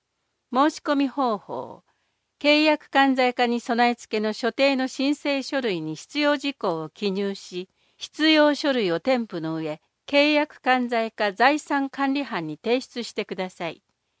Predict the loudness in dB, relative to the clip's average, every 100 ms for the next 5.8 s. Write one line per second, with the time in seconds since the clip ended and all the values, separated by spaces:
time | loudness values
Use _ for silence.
0 | _ _ -4 2 2 2 2 0 -2 0
1 | 0 -2 -4 -4 -2 0 2 0 -2 -2
2 | -2 -6 -6 -2 -2 -4 0 2 2 2
3 | 0 0 -2 -8 -10 -12 -12 -12 -16 -20
4 | _ _ _ _ _ _ _ 4 6 6
5 | 4 2 -6 -8 -10 -10 -12 -12